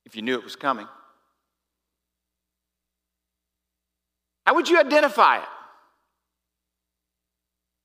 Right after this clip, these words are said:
Often we don't know till it's past, do we? Often we don't even know.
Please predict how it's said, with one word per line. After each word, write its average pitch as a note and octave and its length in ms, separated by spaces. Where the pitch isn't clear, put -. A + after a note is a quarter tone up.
Often D#3+ 300
we D3 100
don't D#3 240
know D#3+ 160
till F3+ 140
it's F#3 140
past, E3 600
do A#2 140
we? F#2 100
Often A2 260
we G#2 60
don't A2+ 200
even C3 200
know. A2+ 260